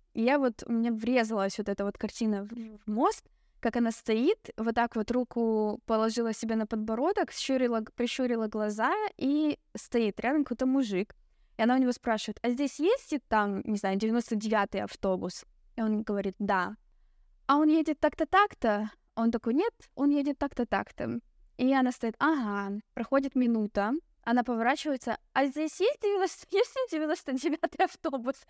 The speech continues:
И она ему одни и те же вопросы задавала раз пять по кругу. И в итоге я не знаю, каким, блин,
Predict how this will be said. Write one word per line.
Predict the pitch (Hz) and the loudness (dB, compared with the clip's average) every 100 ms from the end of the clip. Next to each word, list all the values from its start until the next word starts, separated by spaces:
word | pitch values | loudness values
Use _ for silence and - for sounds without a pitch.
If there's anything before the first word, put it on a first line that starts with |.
| - - 466 | -20 -14 -2
И | 302 | 2
она | 320 370 | 4 6
ему | 392 302 302 | 4 2 0
одни | - 269 311 381 | 2 0 0 -2
и | 302 | -2
те | 320 339 | 0 0
же | 339 | 0
вопросы | 269 294 302 262 226 - 294 339 - - | 0 -2 -2 -2 -2 -2 -6 -6 -8 -14
задавала | 233 247 240 254 311 302 | -2 0 0 2 2 0
раз | 247 269 - | 0 -2 -4
пять | - 226 202 - | 2 2 2 0
по | 240 | -8
кругу. | - 220 190 220 247 339 _ _ _ - | -2 0 0 -2 -6 -10 _ _ _ -6
И | 240 | -4
в | |
итоге | 247 320 330 285 | 2 2 2 -2
я | 311 | 0
не | 349 | 0
знаю, | 311 320 311 247 | 0 2 2 0
каким, | 233 - 269 254 - - | -2 2 2 2 -4 -8
блин, | 220 226 254 240 233 214 | -2 2 2 2 2 0